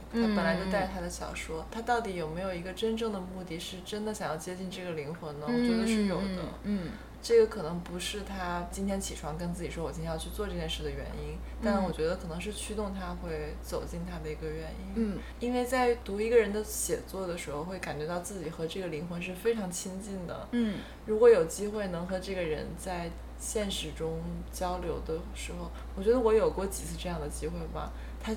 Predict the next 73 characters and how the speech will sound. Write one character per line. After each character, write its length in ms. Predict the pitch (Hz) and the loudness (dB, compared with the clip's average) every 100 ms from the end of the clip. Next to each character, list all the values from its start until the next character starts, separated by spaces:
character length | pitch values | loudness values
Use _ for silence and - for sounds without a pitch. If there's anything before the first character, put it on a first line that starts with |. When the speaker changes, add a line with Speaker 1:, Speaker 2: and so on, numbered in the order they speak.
| - | 2
Speaker 2:
真 220 | 226 220 | 2 2
的 100 | 214 | 0
是 120 | 214 | -2
非 240 | 196 196 202 | -4 -4 -2
常 280 | 190 160 | -2 -2
的， 320 | 160 160 156 156 - | -2 -2 -2 -4 -6
就 120 | 175 | -6
是， 200 | 165 175 - - - | -4 -6 -6 -6 -6
<laughs> 200 | - - | -6 -6
小 300 | - - 170 | -2 0 0
鹿 220 | 175 190 | 0 0
乱 280 | 180 175 175 | 2 2 2
撞 320 | 202 185 165 | 2 2 2
的。 80 | 214 | 0
Speaker 1:
嗯， 60 | 285 | 2
嗯， 580 | 247 254 226 226 208 | 4 4 4 4 2
嗯。 20 | 262 | 2
Speaker 2:
因 140 | 277 | 4
为 240 | 269 262 | 6 6
你 160 | 208 175 | 4 2
会 220 | 190 233 | 6 8
对 160 | 233 220 | 10 8
对 160 | 220 | 6
方 280 | 202 202 196 190 | 4 2 0 2
有 120 | 175 | 0
很 160 | 175 | 0
多 80 | 170 | -2
的 120 | 185 | -2
感 200 | 202 175 160 | -2 -4 -4
情， 240 | - 160 | -6 -4
你 100 | 190 | -2
已 60 | 196 | -2
经 160 | 180 | -4
投 200 | - 156 | -2 0
射 180 | 165 208 | 2 2
了 80 | 196 | 0
很 140 | 185 | -2
多 140 | 147 160 | 0 0
的 80 | 175 | 0
感 180 | - | -4
情 160 | 160 160 | -4 -4
在 140 | 175 | -4
你 100 | 170 | -2
们 160 | 139 151 | -2 -2
之 120 | 165 196 | -2 -2
间 200 | 202 196 | 0 0
的 80 | |
交 300 | 175 180 175 | 0 0 0
流 200 | 170 147 | 2 0
里， 140 | 139 - | 0 0
但 160 | 190 185 | 0 2
对 100 | 208 | 2
方 220 | 202 185 | 2 2
不 60 | |
知 160 | - 180 | -4 0
道。 120 | 214 220 220 220 | 2 2 0 2
Speaker 1:
对， 160 | 220 202 | 4 6
对， 160 | 202 | 4
对， 280 | 180 202 170 | 4 2 2
是 300 | - - 208 | -2 -2 -2
的。 160 | 196 - | -4 -2
Speaker 2:
<laughs> 0 | |
所 220 | - 247 | 6 8
以 160 | 254 - | 8 4
它 140 | 277 | 2
其 160 | 277 247 | 2 2
实 100 | 262 | 2
就 100 | 269 | 2
是 80 | |
一 60 | 254 | 4
种 240 | 220 165 - | 2 2 4
单 280 | 185 196 | 4 4
恋， 280 | 220 214 180 | 2 2 0